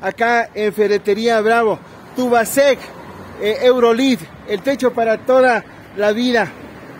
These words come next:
acá en Ferretería Bravo, compañeros. Guíate por tu rótulo,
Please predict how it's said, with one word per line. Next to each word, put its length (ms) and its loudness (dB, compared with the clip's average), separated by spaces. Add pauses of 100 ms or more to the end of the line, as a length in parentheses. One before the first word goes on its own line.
acá 400 -2
en 120 -4
Ferretería 680 -4
Bravo, 440 -4
compañeros. 540 -6
Guíate 460 0
por 240 -2
tu 80 -6
rótulo, 420 -2